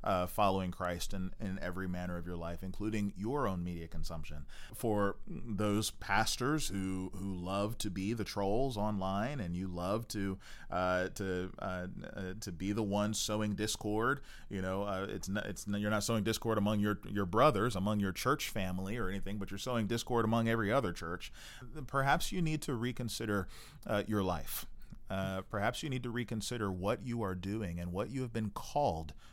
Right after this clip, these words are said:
uh, to be and to do. Uh, and in some cases, you need to repent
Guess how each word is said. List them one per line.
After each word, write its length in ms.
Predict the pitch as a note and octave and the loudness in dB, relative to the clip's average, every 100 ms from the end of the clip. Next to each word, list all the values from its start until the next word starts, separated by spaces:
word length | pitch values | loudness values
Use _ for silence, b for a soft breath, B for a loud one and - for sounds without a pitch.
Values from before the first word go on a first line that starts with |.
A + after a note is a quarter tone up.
| B | B
uh, 160 | G2+ F#2+ | -2 -2
to 200 | - G#2+ | -2 -2
be 420 | F#2+ B2 D#2 D2 C#2 | 0 -2 -2 -6 -6
and 160 | G2+ F#2 | -2 -2
to 120 | F#2 | -4
do. 360 | E2+ B2 E2 D2+ B B B | -6 -6 -6 -8 B B B
Uh, 220 | - F#2+ G2+ | -2 -2 0
and 180 | - A#2 | 2 4
in 100 | A#2 | 4
some 220 | - A#2+ | 2 0
cases, 400 | B2 B2 B2+ C#3+ | -2 -2 -2 -2
you 160 | A2+ C#3 | 0 0
need 220 | C3 C#3 | 0 0
to 80 | D3 | 0
repent 520 | C#3+ C#3+ D#3+ E2 - | 0 0 -2 -2 -8